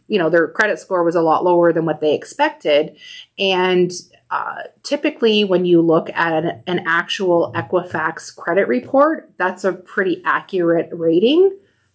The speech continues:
Some of these apps can be a little bit higher, and if they use TransUnion, TransUnion is, usually has your credit score a little bit, um, higher and more inflated, and most lending institutions use Equifax. So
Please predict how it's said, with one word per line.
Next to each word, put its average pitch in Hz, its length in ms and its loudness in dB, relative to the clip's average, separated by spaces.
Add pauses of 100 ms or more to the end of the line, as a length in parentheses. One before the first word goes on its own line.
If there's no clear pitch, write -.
(120)
Some 262 320 -4
of 294 200 0
these 285 800 2
apps 190 420 -2
can 202 160 -2
be 180 140 4
a 165 80 2
little 160 180 2
bit - 180 -4
higher, 190 460 -2
and 185 220 -2
if 175 80 -8
they 165 100 2
use 165 340 0
TransUnion, 175 960 0
TransUnion 170 840 0
is, 160 320 0
usually 190 520 2
has 156 380 0
your 160 340 2
credit 165 360 0
score 170 400 -2
a 170 80 -2
little 170 260 2
bit, 165 380 0 (160)
um, 143 320 -4
higher 185 580 0
and 202 120 0
more 170 100 -2
inflated, 214 580 0 (400)
and 190 140 0
most 202 300 4
lending 180 260 0
institutions 185 720 0
use 165 240 0
Equifax. - 800 -10 (380)
So 165 720 0